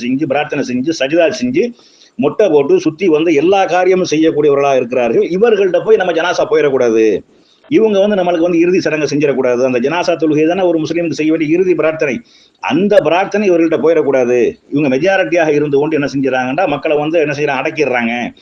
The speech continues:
போலீஸ்களை வச்சு என்ன செஞ்சுறாங்க, மிரட்டிடுறாங்க, உருட்டிடுறாங்க. இப்படி ஒரு சூழ்நிலை ஏற்பட்டு விடக்கூடாது என்றால் நான் என்னுடைய சொந்த கை பக்குவத்துல, சொந்த கையால எழுதி நான் வந்து இதுக்கு உடன்படுகிறேன்.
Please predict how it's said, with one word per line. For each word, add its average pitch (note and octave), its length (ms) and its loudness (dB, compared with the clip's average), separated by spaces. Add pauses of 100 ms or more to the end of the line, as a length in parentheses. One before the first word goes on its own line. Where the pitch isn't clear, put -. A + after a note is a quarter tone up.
(340)
போலீஸ்களை E3 420 2
வச்சு D3 240 0
என்ன D3 100 -2
செஞ்சுறாங்க, C#3 320 -2
மிரட்டிடுறாங்க, C3+ 560 0
உருட்டிடுறாங்க. B2+ 800 0 (400)
இப்படி C3+ 400 -2
ஒரு F3+ 180 2
சூழ்நிலை F3 380 0
ஏற்பட்டு D#3+ 360 0
விடக்கூடாது D#3+ 640 0
என்றால் A#2 480 0 (380)
நான் F#3 500 -2
என்னுடைய E3 380 2
சொந்த F#3+ 320 0 (1120)
கை F3 300 -4
பக்குவத்துல, D#3+ 460 -2 (200)
சொந்த E3+ 360 -4 (640)
கையால E3 540 0
எழுதி D#3 460 0
நான் D#3+ 300 -2
வந்து E3 180 -2
இதுக்கு D#3+ 240 0
உடன்படுகிறேன். B2+ 580 -4